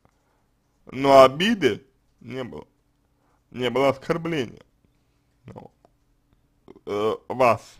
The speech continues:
по крайней мере. А, соответственно, возникает вопрос.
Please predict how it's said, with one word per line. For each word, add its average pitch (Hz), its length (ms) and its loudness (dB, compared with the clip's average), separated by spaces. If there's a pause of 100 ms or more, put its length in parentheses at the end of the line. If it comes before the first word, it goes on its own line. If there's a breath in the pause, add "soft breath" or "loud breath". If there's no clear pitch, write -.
(160)
по - 180 -12
крайней 110 340 -10
мере. 110 220 -16 (3250 soft breath)
А, 123 340 6
соответственно, 156 720 -4
возникает 131 400 -2
вопрос. 170 580 -4